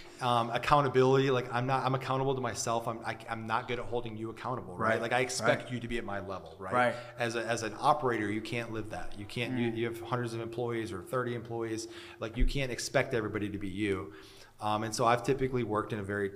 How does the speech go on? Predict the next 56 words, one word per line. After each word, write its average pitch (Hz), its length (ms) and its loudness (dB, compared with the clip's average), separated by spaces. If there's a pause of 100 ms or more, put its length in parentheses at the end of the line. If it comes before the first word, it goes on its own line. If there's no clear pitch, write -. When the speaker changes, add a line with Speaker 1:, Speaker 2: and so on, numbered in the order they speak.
Speaker 1:
like, 98 180 -8
personally 120 520 0
in 104 80 -4
a 98 40 -4
very 98 280 -4
tight, 104 440 -6
small 101 460 -2
environment 92 560 -8
where 95 160 -8
I 98 160 -4
have 92 240 -8
the 87 60 -18
people 127 260 -6
that 113 120 -2
I 101 120 0
trust 107 340 -4
around 104 320 -6
me. 127 200 -10 (380)
Um, 110 260 0
but, 117 180 -4
but 123 100 -2
that 123 140 4
can 131 80 0
only 120 140 -2
get 123 160 -2
you 113 80 -6
so 104 180 -4
far. 104 400 -4 (560)
And 104 180 -6
so 104 580 -2
I 110 100 -4
think 113 200 -2
a 107 40 -2
lot 104 180 4
of 101 140 -4
our, 101 320 0
our 101 140 -2
talks 101 280 -2
about 101 240 -4
doing, 101 440 -6
you 101 100 -8
know, 92 160 -6
doing 123 320 2
whatever 110 340 -2
is 101 180 -6
next 101 340 -2
or - 20 -4
whatever 101 340 -2
is, 95 140 -4
is 95 160 -8
I 98 80 -2
think 104 160 -8
we 101 80 -6
have 101 160 -4
the - 80 -16
people, 113 460 -2